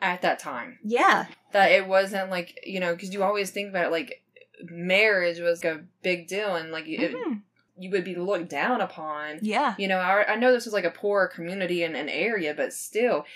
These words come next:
Speaker 1: it kinda, like, blows my mind that these women have, like, lived with multiple men and some of them not their husbands.
Speaker 2: Isn't that wild?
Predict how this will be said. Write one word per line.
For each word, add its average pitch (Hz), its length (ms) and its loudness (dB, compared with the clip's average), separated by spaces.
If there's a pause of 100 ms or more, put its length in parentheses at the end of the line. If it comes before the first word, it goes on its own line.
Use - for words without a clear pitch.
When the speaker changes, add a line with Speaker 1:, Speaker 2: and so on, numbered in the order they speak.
(200)
Speaker 1:
it 196 140 -10
kinda, 269 400 2
like, 208 260 2
blows 180 400 0
my 180 240 0
mind 165 480 -2
that 151 140 -4
these 165 220 -2
women 185 220 -4
have, 165 260 -4
like, 151 200 -2
lived 180 380 0
with 160 140 2
multiple 165 500 -2
men 160 400 -2
and 156 160 -8
some 180 80 -6
of 170 80 -2
them 165 240 -8
not 165 300 -2
their 143 140 -2
husbands. - 540 -8
Speaker 2:
Isn't 233 120 -4
that 254 160 4
wild? 208 360 4